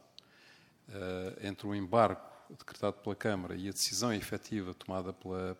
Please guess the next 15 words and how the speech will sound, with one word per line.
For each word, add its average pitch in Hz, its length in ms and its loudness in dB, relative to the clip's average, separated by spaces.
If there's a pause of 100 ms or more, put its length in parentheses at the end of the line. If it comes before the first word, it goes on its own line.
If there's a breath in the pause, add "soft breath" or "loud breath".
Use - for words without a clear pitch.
pela, 95 500 -4
pelo, 95 280 -8
pelo 98 180 -10
Tribunal, 104 680 -2
eh, 117 420 -6 (760)
levou, 101 300 -4
demorou 104 420 2
vinte 101 240 -2
hectares. - 340 -4 (680)
Não 98 100 -10
é? 110 80 -12 (520)
Vinte 110 260 -8
hectares 107 340 0
de - 60 -8
tempo. - 300 -4